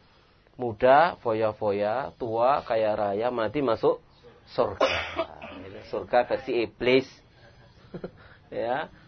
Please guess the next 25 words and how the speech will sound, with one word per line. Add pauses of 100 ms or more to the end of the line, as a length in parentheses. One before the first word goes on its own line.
(140)
Itu
apa? (320)
Janjinya
siapa?
Se-, (600)
setan.
Itu
janjinya
setan
itu. (580)
Ya'iduhum
tulal
umur. (240)
Ya,
menjanjikan
mereka (680)
usia
yang
panjang.
Wa
yumannihim
nailal
amal
fid
dunya.